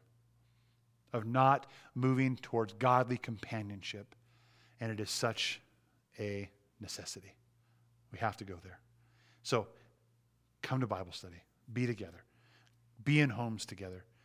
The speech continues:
schedule a lunch date with, with somebody that you need to talk with and, and,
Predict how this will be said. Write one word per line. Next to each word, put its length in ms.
schedule 500
a 40
lunch 380
date 240
with, 280
with 160
somebody 300
that 120
you 140
need 240
to 60
talk 380
with 160
and, 220
and, 180